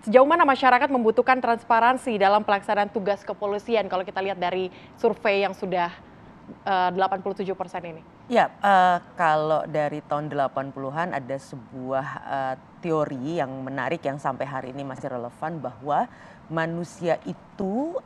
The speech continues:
Speaker 2: eh, dalam berkomunikasi ternyata yang paling didengar dan dirasakan, kalau tadi beliau sampaikan dihayati gitu, adalah bukan persoalan apa yang dikatakan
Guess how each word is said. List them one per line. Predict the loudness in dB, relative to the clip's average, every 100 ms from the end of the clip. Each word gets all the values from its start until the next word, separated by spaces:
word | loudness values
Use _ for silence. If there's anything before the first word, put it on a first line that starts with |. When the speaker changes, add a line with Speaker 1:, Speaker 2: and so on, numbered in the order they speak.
| -4
Speaker 2:
eh, | -2 0 0 0 0
dalam | -2 -2 -4
berkomunikasi | -6 -8 -8 -8 -8 -8 -10 -6 -4 -2 -4 -14 -20 -20 -20 0
ternyata | 2 2 2 0 -2 -10 -8 -6
yang | -4 -4
paling | 0 0 0 -4 -8
didengar | -6 -2 0 2 0 0 -4 -4 -6 -4
dan | -2 -2
dirasakan, | -4 -2 -2 0 0 4 4 2 -2
kalau | -8 -6
tadi | -6 -6
beliau | -2 2 2
sampaikan | 0 -4 -2 -2 -2
dihayati | -2 2 2 4 4 4 -2 -4 -6
gitu, | -8 -10 -14 -20 -20 -4
adalah | -2 0 -2 -2 -2
bukan | -6 -8 -10 -6 2 2 4
persoalan | 0 -2 -4 -4 0 2 2 0 -2
apa | -6 0 0
yang | 2 -2 -4
dikatakan | -6 -6 -8 -10 -2 -2 -2 -4 -6